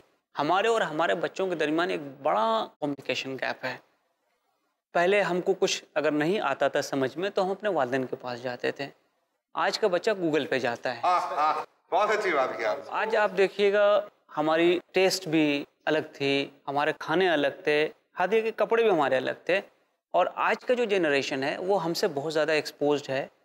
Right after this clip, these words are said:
Speaker 1: और उसका जो awareness का level है, जो हम शायद graduation हमारा level होगा, हमारे बच्चों का matriculation में वो awareness का level होता है। तो आज के बच्चों से गुफ्तगू उनके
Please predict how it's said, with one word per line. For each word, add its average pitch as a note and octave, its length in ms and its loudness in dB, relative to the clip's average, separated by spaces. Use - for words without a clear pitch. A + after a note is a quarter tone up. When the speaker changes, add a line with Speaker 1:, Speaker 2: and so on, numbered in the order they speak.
Speaker 1:
और D#3 140 0
उसका G#3+ 680 2
जो D3+ 180 0
awareness F3+ 500 0
का F#3 100 -2
level C3 360 2
है, F#3 160 0
जो D#3 120 2
हम E3 160 2
शायद D#3+ 240 -2
graduation E3 440 0
हमारा E3+ 180 4
level D#3 260 4
होगा, F3 200 2
हमारे F#3 200 2
बच्चों E3 260 -4
का G3+ 80 -2
matriculation D#3 540 -2
में E3+ 100 0
वो G3+ 100 0
awareness C3 420 0
का C3 100 -4
level - 240 -2
होता C#3 280 -4
है। C3+ 100 -4
तो - 60 -4
आज G#3+ 360 0
के C4+ 100 4
बच्चों A#3 340 0
से A#3 140 2
गुफ्तगू G#3+ 540 0
उनके G#3+ 460 2